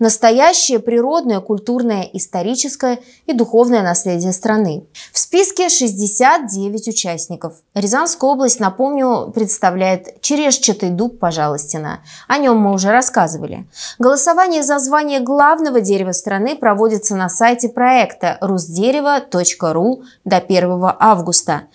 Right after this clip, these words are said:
В списке дуб Пожалостина значится под номером пятьдесят два.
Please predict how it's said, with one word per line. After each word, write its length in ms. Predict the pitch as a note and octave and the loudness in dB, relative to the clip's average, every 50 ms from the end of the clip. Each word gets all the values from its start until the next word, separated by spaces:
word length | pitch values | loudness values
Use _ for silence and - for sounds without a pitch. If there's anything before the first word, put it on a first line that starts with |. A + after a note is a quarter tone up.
| - - - - - | -20 -20 -20 -6 -2
В 60 | - | -2
списке 500 | - - - D#4+ F4+ F4+ F4+ - C#4+ A#3+ | -2 0 0 0 0 0 0 0 0 0
дуб 260 | G#3+ C4+ C#4 A#3+ - | 0 0 -2 -2 0
Пожалостина 720 | - G#3 G3+ A#3 C4+ D4+ E4 D#4 - - C#4+ C#4 C4+ B3+ | 0 0 2 4 2 4 2 2 0 -2 -2 0 0 0
значится 520 | G#3+ G#3+ A3+ A#3+ B3+ - - - - B3+ | 0 2 2 2 2 2 0 0 0 -2
под 220 | A#3 A#3+ A3 G3 F#3+ | 0 0 0 0 0
номером 400 | G3+ G#3+ A#3 A#3 A3+ A#3 A3+ A3 | 0 0 2 2 2 2 0 0
пятьдесят 580 | A3+ A#3 G3+ G3 G3+ - - B3+ A#3+ A#3 A3+ | -2 -2 -2 0 0 2 2 2 2 2 2
два. 420 | A3+ A#3+ C4+ B3+ F#3+ D3+ C#3+ - | -2 0 2 2 2 2 -2 -6